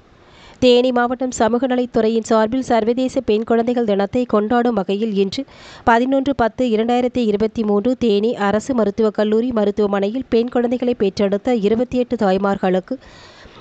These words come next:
மாவட்ட ஆட்சித்தலைவர் திருமதி ஆர் வி ஷஜீவனா ஈயாப்பா அவர்கள் குழந்தைகளுக்கான பெட்டகங்கள், குழந்தையின் பெயரில் மரக்கன்றுகள் ம-, மற்றும்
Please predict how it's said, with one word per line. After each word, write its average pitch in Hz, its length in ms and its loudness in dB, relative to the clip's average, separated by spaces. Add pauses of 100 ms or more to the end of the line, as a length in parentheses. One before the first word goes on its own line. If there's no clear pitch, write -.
(120)
மாவட்ட 233 560 2
ஆட்சித்தலைவர் 233 580 0
திருமதி 214 440 -2
ஆர் 214 260 0
வி 254 180 -2
ஷஜீவனா 214 480 0 (180)
ஈயாப்பா 240 460 0
அவர்கள் 208 320 -2
குழந்தைகளுக்கான 202 920 0
பெட்டகங்கள், 190 580 -2 (500)
குழந்தையின் 254 420 2
பெயரில் 214 460 0 (340)
மரக்கன்றுகள் 247 680 0
ம-, 202 200 0 (100)
மற்றும் 214 460 -2